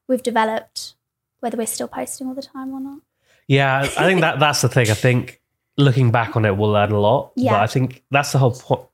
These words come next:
Speaker 2: point. You're meant to, like, go out and do it and, like, learn from it and just
Speaker 1: Mm-hmm.
Speaker 2: try different things.
Speaker 1: Mm-hmm.
Speaker 2: Um, I really think it's come into its own over the last two or three years, especially post-covid. I think personal branding itself has become, like, huge. But
Speaker 1: Yeah.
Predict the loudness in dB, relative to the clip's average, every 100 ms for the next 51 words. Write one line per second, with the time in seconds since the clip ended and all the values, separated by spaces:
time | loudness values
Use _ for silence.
0 | -20 -20 _ 0 0 0 0 0 0 0
1 | -2 0 0 0 -2 -2 0 0 0 -4
2 | -6 -4 -4 -6 -8 -6 -4 0 0 2
3 | 0 -2 -4 -8 -6 -4 -4 -8 _ -2
4 | -2 -2 -8 -20 -4 2 4 2 -2 _
5 | 0 0 2 2 2 0 0 0 2 2
6 | 2 0 -6 -14 -6 -4 -2 0 0 -4
7 | _ _ -2 -2 0 0 2 0 -2 -2
8 | -2 0 2 4 4 4 4 2 -4 _
9 | _ -2 0 0 0 2 4 4 2 0
10 | -4 -6 -16 _ 0 2 2 0 0 2
11 | 0 -2 -6 -4 -4 -4 -10 -6 -6 -6
12 | -6 -4 -4 -4 -2 0 0